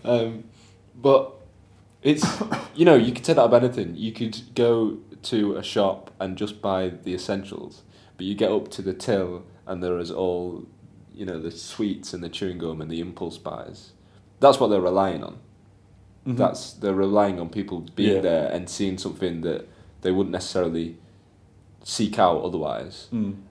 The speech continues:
Speaker 1: and being like, "Oh, this is, this is all part of the experience. Let's,
Speaker 2: Yeah,
Speaker 1: let's
Speaker 2: yeah,
Speaker 1: buy
Speaker 2: yeah.
Speaker 1: this." And people just must throw down crazy amounts of money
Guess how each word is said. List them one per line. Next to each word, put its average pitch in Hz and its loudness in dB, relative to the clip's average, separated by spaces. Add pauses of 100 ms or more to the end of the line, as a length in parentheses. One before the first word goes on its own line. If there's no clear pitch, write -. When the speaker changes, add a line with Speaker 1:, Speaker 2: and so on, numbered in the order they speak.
Speaker 1:
and 85 -4
being 87 -2
like, 80 -8
"Oh, - -6
this - -14
is, - -10
this 104 -10
is 107 -2
all 98 2
part 87 -2
of 87 -8
the 85 -6
experience. - -6
Let's, - -14
Speaker 2:
Yeah, 110 4
Speaker 1:
let's 98 0
Speaker 2:
yeah, 92 -4
Speaker 1:
buy 90 2
Speaker 2:
yeah. 92 0
Speaker 1:
this." 98 -6 (100)
And 98 -6 (540)
people 151 -6
just 113 -8
must - -14
throw 98 0
down 85 -6
crazy 104 0
amounts 80 -10
of 82 -12
money 82 -12